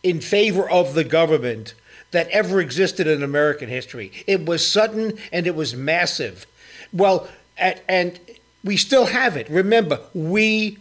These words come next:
still have it. Those laws have not been diminished or repealed. So now we have, Jeffrey,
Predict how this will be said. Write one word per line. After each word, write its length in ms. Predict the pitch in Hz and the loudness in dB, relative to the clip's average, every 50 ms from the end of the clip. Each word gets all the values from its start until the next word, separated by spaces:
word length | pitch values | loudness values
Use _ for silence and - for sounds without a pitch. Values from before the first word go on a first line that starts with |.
| _ | _
still 720 | - - - - - 202 185 175 170 175 175 175 170 160 165 - | -8 -6 -6 -2 2 2 4 6 6 6 6 4 0 -4 -8 -8
have 320 | - 185 185 190 185 156 147 | -4 -2 0 0 0 0 0
it. 180 | 120 104 - - - - _ - | -4 -4 -6 -14 -20 -20 _ -2
Those 340 | 147 180 190 202 196 - 151 | 2 4 6 6 4 4 2
laws 480 | 175 180 175 180 180 185 175 175 - - - - | 0 2 4 6 6 6 4 2 -4 -14 -12 -8
have 200 | 143 151 139 151 | -6 -6 -4 -2
not 260 | 170 170 175 175 - | 0 0 0 0 -2
been 160 | - 156 139 | -4 -4 -2
diminished 640 | 123 156 139 143 156 185 190 190 196 180 180 - - - | -2 -2 -2 0 0 0 2 2 2 0 -2 -4 -8 -8
or 420 | - 160 160 160 160 160 151 147 - - - - - _ _ - | -2 0 2 4 4 4 2 0 -4 -12 -20 -20 -20 _ _ -6
repealed. 800 | 160 165 160 165 - 220 214 196 165 131 110 107 110 107 - - - - - - | -6 -6 -4 -4 -4 0 2 4 4 2 2 -2 -6 -12 -16 -18 -20 -20 -20 -14
So 220 | - - 180 170 | -2 0 2 2
now 300 | 160 175 208 226 247 247 | 2 2 2 4 4 4
we 240 | 240 214 214 196 175 | 4 4 2 0 0
have, 460 | 160 170 175 170 165 165 160 139 - - - _ _ _ _ _ _ _ _ _ _ _ _ _ _ _ _ _ _ - 170 | 0 2 2 4 4 2 2 -2 -8 -18 -20 _ _ _ _ _ _ _ _ _ _ _ _ _ _ _ _ _ _ -20 -12
Jeffrey, 640 | 135 - 196 180 175 175 - 180 170 175 170 160 | -2 0 2 2 2 0 -2 -2 -2 -2 -4 -6